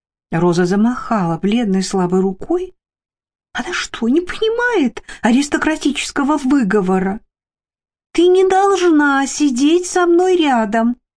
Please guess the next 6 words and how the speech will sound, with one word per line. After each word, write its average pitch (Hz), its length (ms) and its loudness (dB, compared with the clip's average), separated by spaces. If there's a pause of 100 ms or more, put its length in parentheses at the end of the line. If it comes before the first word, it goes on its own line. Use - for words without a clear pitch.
(1000)
«Почему?» 165 640 -2 (1500)
Итак, - 480 -8 (840)
она 147 240 0
умеет 170 420 0
говорить. - 880 -6 (1400)
«Ты 359 420 2